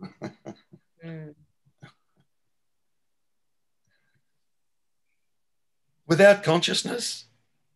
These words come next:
Speaker 1: everything contained in the bubble disappears.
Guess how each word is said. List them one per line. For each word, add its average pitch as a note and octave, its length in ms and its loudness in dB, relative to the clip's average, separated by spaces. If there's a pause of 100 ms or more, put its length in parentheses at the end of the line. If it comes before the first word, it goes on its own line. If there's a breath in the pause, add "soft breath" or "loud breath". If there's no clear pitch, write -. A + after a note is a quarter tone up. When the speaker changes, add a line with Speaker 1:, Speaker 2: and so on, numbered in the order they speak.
(800)
Speaker 1:
everything D#3+ 420 0
contained C#3+ 480 -2
in B2+ 100 -8
the B2 60 -8
bubble B2+ 300 2
disappears. B2+ 800 -6